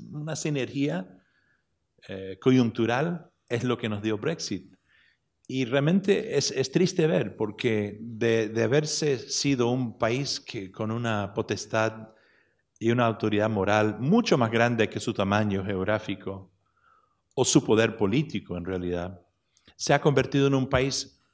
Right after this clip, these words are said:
cuya única noticia es si va a ser un hard Brexit o soft Brexit. Y eso es su tema. Entonces se han vuelto ensimismados, han perdido cancha, han perdido autoridad moral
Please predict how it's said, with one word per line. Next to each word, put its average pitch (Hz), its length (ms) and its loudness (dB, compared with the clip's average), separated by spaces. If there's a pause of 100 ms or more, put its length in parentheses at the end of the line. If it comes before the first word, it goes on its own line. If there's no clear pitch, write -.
(240)
cuya 117 380 6
única 175 340 4
noticia 123 640 0
es - 360 -6
si - 220 0
va 120 100 4
a 135 60 2
ser 131 180 4
un 127 140 4
hard 139 400 4
Brexit 139 480 0
o 117 100 0
soft - 380 0
Brexit. - 420 -6 (1120)
Y 117 600 2
eso 120 220 -4
es 170 80 -6
su 160 140 -6
tema. 95 460 -6 (280)
Entonces 135 360 -4
se 143 100 2
han 127 260 2
vuelto 127 400 2
ensimismados, 120 1160 -2 (500)
han 117 220 0
perdido 120 560 -2
cancha, 123 720 -4 (340)
han 110 240 0
perdido 117 460 0
autoridad 101 420 0
moral 117 640 -4